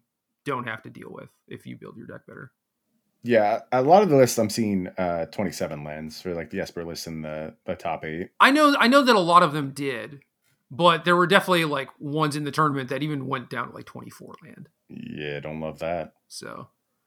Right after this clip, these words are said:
Speaker 2: More
Speaker 1: little
Speaker 2: lands, more wins. That's how it works.
Speaker 1: Yeah, a little awkward. Yeah, like, Zach Heaney in top eight was, it seemed like he,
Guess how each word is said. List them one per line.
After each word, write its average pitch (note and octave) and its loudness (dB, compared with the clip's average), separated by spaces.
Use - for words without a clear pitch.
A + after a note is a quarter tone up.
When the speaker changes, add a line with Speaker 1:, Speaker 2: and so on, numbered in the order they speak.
Speaker 2:
More E3+ -2
Speaker 1:
little G3+ 8
Speaker 2:
lands, A#2+ 6
more A2 4
wins. E2 -2
That's F2+ -10
how F2 -2
it - -8
works. - -10
Speaker 1:
Yeah, C#3+ 0
a - -14
little C#4 4
awkward. F#2+ -4
Yeah, G3 4
like, D#3 2
Zach A3 6
Heaney F#3+ 2
in E3+ 0
top D3+ 8
eight D3+ 2
was, C#3 -4
it E3 0
seemed F3 0
like C#3+ 2
he, D#3 -6